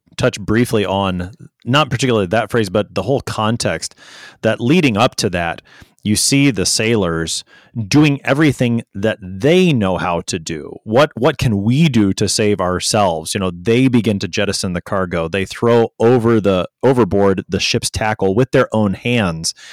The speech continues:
And so all human effort to this point has failed. A-, and so I, I do think, you know, theologically, we should see that, that where human hope, it completely fails us, in steps the Lord with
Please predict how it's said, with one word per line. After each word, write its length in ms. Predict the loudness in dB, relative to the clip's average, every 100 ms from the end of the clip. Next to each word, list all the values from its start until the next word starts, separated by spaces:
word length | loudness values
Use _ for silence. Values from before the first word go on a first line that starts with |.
| -12 -4
And 100 | -2
so 140 | 0
all 240 | 2 2 2
human 420 | 2 2 2 2
effort 400 | 0 0 0 -2
to 120 | -2 0
this 200 | 2 0
point 320 | -2 -2 -2
has 180 | -6 -6
failed. 540 | -4 -4 -4 -6 -14 _ -20 -2
A-, 120 | 0 2
and 60 |
so 100 | 2
I, 80 | 4
I 60 | 4
do 140 | 4
think, 280 | 4 2 0
you 80 | -2
know, 100 | -2
theologically, 680 | 0 2 4 2 0 -2 0
we 120 | 0
should 240 | 2 0
see 300 | 0 -2 0 0
that, 320 | 0 -2 -2
that 180 | -4 -4 -14 -20 _
where 200 | 2 2
human 520 | 2 0 2 2 0 -6
hope, 380 | -6 2 2 2
it 180 | -4 -4
completely 560 | -6 -4 0 2 2
fails 400 | 0 0 2 0
us, 260 | -2 -4 -6 -10 -20 -20 _
in 160 | -2 0
steps 340 | 2 2 0
the 100 | -2
Lord 340 | -2 2 2 2
with 140 | -2